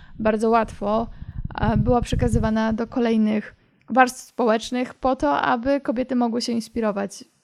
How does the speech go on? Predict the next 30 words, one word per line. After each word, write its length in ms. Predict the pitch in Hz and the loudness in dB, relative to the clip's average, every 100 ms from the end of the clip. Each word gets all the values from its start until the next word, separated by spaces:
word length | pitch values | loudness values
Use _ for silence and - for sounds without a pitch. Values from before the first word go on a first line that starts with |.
| - | -6
tym, 180 | 330 392 | -4 -4
co 120 | - 214 | -6 -6
nosiła 380 | 214 220 226 | -6 -2 -2
wtedy 420 | 240 - 190 220 233 | -2 -6 0 0 0
ich 200 | 202 - | -2 -6
królowa. 440 | 269 220 185 185 - _ _ _ _ | 2 4 4 -4 -10 _ _ _ _
Prywatna 420 | 247 240 294 339 | 2 4 4 2
kolekcja 380 | 302 277 277 262 | 2 2 2 -4
królowej 500 | 247 240 240 240 233 | -4 -2 0 0 -2
Wiktorii 520 | 226 - 233 240 240 | -4 -4 -4 -2 -2
była 580 | 208 233 233 226 233 233 | -2 -2 2 2 2 0
bardzo 500 | 233 220 240 233 233 | -4 -4 -4 -2 -4
ważna 540 | 226 226 220 214 208 | 2 2 2 -2 -6
dla, 420 | 196 208 202 202 208 | -6 -8 -6 -6 -6
dla 160 | 214 | -8
samej 340 | 220 214 214 - | -6 -4 -4 -6
królowej. 560 | - 214 208 220 240 - _ | -6 -6 -4 -4 -6 -10 _
Każdy 340 | - 254 262 240 | -2 0 2 2
egzemplarz, 680 | 247 233 262 247 208 208 - | 2 2 0 0 0 -4 -6
który 500 | - 208 220 220 214 | -10 -6 -4 -4 -2
znajdował 440 | 220 220 226 226 | -2 -2 -2 -2
się 200 | 220 226 | -4 -8
w 80 | - | -6
tamtej 300 | 226 220 226 | -4 -2 -2
kolekcji, 460 | 226 233 247 - | -2 -2 -2 -6
był 220 | 226 247 240 | -4 -2 -2
pamiątką 480 | 247 247 262 254 | 0 0 -2 -6
po 200 | 226 247 | -6 -6
konkretnej 460 | 247 240 240 240 233 | -4 -4 -2 -4 -2
uroczystości. 760 | 233 233 226 - 220 - 214 | -2 -4 -8 -8 -8 -8 -16